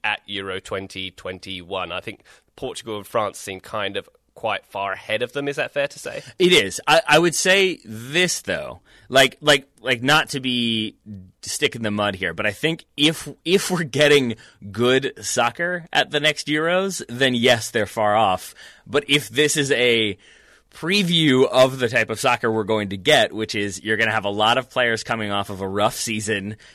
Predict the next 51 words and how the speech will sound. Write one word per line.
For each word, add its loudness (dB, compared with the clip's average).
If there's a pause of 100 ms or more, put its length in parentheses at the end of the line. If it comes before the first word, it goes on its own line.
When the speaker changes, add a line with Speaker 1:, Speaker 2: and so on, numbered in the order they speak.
Speaker 2:
a -2 (200)
compact -2 (160)
and 0
yet -2
somehow 2
lengthened 0
season 4
because 0
of -8
the -4
number -4
of -4
games. -4
I -8
think -12
you're -8
gonna -4
have 0
injuries, -4
you're -6
gonna -4
have -6
fatigue. -4 (400)
That -2
Speaker 1:
Mm. -2
Speaker 2:
I 4
have 2 (260)
a 0
sneaking 0
suspicion -2
that -2
the -4
next -2
Euros 0
are -2
not -6
going -2
to -6
be -6
particularly -12
fun. -4
I -6
think -8
it's -6
gonna -2
be 0
a 0
lot 2
of -4
defensive -4
games -2